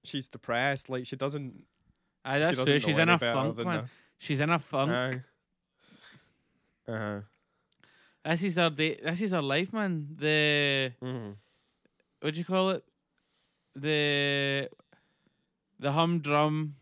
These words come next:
Speaker 1: The nine-to-five.
Speaker 2: The humdrum, the nine-to-five at the department store. But you can see she just wants to go,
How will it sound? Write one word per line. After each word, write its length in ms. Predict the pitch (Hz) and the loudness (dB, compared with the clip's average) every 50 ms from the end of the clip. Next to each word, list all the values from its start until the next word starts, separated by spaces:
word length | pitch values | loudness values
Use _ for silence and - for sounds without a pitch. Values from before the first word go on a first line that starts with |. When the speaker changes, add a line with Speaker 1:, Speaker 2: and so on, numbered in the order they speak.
| _ _ _ _ _ _ - - _ _ _ _ _ _ _ _ _ _ | _ _ _ _ _ _ -20 -20 _ _ _ _ _ _ _ _ _ _
Speaker 1:
The 80 | - 113 | -8 -4
nine-to-five. 920 | 113 127 127 127 - - - - 113 107 113 117 117 113 117 - - _ _ _ - | -2 -2 -2 -2 -6 -8 -4 0 0 2 2 2 0 -2 -4 -8 -18 _ _ _ -12
Speaker 2:
The 80 | 131 | -8
humdrum, 420 | 135 156 165 165 160 165 165 160 156 | -6 -4 -2 0 2 2 2 2 0
the 60 | 151 | -2
nine-to-five 520 | 143 151 160 151 160 - - 143 147 147 147 | -2 -2 -2 -4 -4 -2 0 0 2 2 0
at 80 | 143 | -2
the 80 | 113 127 | -4 -6
department 560 | 123 127 120 - 135 127 135 120 147 147 120 | -8 -8 -4 -2 -2 -2 -2 -2 -6 -10 -10
store. 320 | - - - 160 151 147 143 - _ _ _ _ _ _ _ _ _ _ _ _ _ _ _ _ _ _ _ _ _ _ _ _ _ _ _ _ _ _ _ _ _ _ _ _ _ _ _ _ _ _ _ - | -12 -12 -10 -8 -8 -8 -8 -12 _ _ _ _ _ _ _ _ _ _ _ _ _ _ _ _ _ _ _ _ _ _ _ _ _ _ _ _ _ _ _ _ _ _ _ _ _ _ _ _ _ _ _ -14
But 140 | 127 156 | -12 -12
you 80 | 123 143 | -10 -10
can 160 | 127 151 147 | -8 -8 -8
see 520 | 131 - - 151 151 151 151 156 151 147 - _ _ _ _ _ _ _ _ _ _ _ _ _ _ _ _ _ _ _ _ _ _ _ _ _ _ _ _ _ _ _ _ _ _ _ _ - | -8 -6 -4 -2 -2 0 -2 -2 -4 -8 -12 _ _ _ _ _ _ _ _ _ _ _ _ _ _ _ _ _ _ _ _ _ _ _ _ _ _ _ _ _ _ _ _ _ _ _ _ -18
she 180 | - - 143 | -14 -12 -10
just 220 | 123 143 143 131 - | -8 -8 -8 -6 -6
wants 200 | 156 151 143 - | -6 -6 -6 -6
to 80 | 151 135 | -8 -8
go, 280 | 123 127 127 135 131 | -6 -4 -2 -2 -2